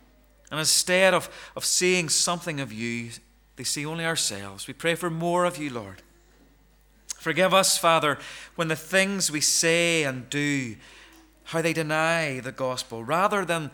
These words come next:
proclaiming its message to all. So, Lord, help us to be a holy people, a people reflecting your love and showing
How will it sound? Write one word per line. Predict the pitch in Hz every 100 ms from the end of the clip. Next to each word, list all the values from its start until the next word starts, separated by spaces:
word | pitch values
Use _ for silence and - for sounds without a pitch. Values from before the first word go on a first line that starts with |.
| - -
proclaiming | - 143 - 160 170 175 147
its | 143 135
message | 135 147 151 156 139
to | - 147
all. | 95 101 104 110 - _ _ _ _ _ _ _ _ _ - -
So, | - 170
Lord, | 170 185 196 165 - - - - _ _
help | - 196 196
us | 185 - - - - -
to | 165
be | 160 160
a |
holy | 147 - 165 180 196
people, | 190 - 185 147 107 95 _ _ _ _ _ -
a | 143
people | - 190 175 156
reflecting | 143 - 160 175 190 170 151
your | 143
love | 135 139 160 156
and | 135 120
showing | - 160 170 160